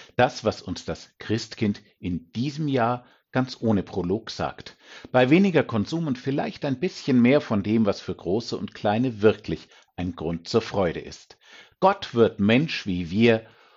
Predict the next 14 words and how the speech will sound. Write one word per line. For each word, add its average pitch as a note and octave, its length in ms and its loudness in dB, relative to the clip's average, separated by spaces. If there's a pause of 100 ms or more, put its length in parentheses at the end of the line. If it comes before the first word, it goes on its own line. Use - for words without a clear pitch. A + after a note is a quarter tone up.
(280)
und F3 340 2
kommt A#2+ 420 2
uns G#2 340 -4
nahe, E2 420 -2 (600)
weil F2+ 300 0
wie D#3+ 100 -2
bei C3+ 140 2
dem D#2+ 160 -2
Psalmbeter G#2+ 720 -4
unser F#2 240 -8
Sehnen F2 380 -4
vor A#2 300 -2
ihm G2 160 -4
liegt F#2 300 -6